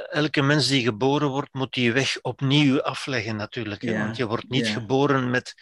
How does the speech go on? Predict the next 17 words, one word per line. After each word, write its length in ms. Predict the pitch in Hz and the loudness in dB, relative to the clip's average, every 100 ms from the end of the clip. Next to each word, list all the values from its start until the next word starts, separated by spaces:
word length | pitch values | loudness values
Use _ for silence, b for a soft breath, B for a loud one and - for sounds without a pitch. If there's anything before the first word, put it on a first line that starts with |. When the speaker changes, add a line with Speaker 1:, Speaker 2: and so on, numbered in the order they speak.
| B B | B B
Speaker 1:
met 200 | 123 123 | -2 0
de 80 | 127 | 2
redelijkheid. 680 | 120 117 104 - 92 - - _ _ _ _ _ _ | 2 2 0 -6 -10 -12 -18 _ _ _ _ _ _
Speaker 2:
Nee. 360 | 127 113 104 _ _ _ - | -6 -6 -8 _ _ _ -8
Speaker 1:
En 220 | 131 123 | -6 -6
Speaker 2:
Nee. 180 | 117 104 | -8 -4
Speaker 1:
dat, 260 | 120 110 190 | -2 -2 -8
dat 340 | 175 131 - | -4 -4 -2
is 180 | 139 123 | -2 0
de, 320 | 127 120 - - _ _ _ 185 120 - - - | 2 0 -2 -10 _ _ _ -20 -18 -18 -14 -2
dat 220 | 123 - | -2 2
is 140 | 123 | 2
hoe 120 | 147 | 2
het 120 | 135 135 | 2 2
is, 400 | 113 - - - _ | 0 0 -2 -12 _
ja. 280 | 113 135 _ | -12 -12 _
Speaker 2:
Ja. 180 | 120 110 | -8 -8